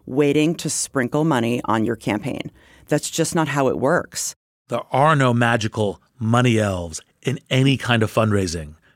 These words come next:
Speaker 2: just to be clear. But when you crowdsource, Karen says you have to be cautious about how much you try to raise.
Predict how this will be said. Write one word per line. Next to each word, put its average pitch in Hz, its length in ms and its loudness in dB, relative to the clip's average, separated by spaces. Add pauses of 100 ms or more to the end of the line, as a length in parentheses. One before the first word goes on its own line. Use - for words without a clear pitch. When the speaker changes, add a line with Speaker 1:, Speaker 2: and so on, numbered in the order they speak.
(100)
Speaker 2:
just 117 300 0
to 101 40 -10
be 101 120 -4
clear. 92 440 -4 (460)
But 135 140 -6
when 123 160 0
you 113 100 0
crowdsource, 190 1000 -2 (340)
Karen 165 300 -2
says 127 220 0
you 123 60 2
have 123 120 0
to - 40 -6
be 107 80 -2
cautious - 680 -4 (180)
about 113 160 0
how - 260 -2
much 143 280 0
you 113 40 -6
try 127 240 0
to 110 80 0
raise. 107 540 -2